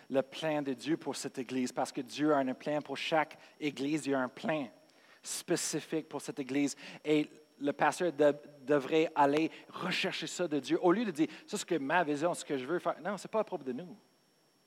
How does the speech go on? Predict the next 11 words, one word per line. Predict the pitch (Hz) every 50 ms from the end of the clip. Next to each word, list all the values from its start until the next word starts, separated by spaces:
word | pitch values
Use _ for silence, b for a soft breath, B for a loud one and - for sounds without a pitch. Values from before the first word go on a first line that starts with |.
| _ _ _ _ _ _ _ _ _ _ _ _ _ _ _ _ _ _ _ _ _ _ _ _ _ _ _ _ _ _ _ _ _
La | - 160
responsabilité | 165 - 180 165 - - 185 175 165 - - 139 143 143 - - 196 196
m'a | 170 156 151 147
été | 143 135 - 139
donnée | 123 135 139 135 131 156 180 147 117 104 - _
par | _ 143 139 120
Dieu. | 113 - 139 180 175 127 b b b b b b
Mais | - 147
c'est | 143 - 170
une | 151
responsabilité, | 147 139 143 - - - 156 151 - - - - 139 135 120 - 165 160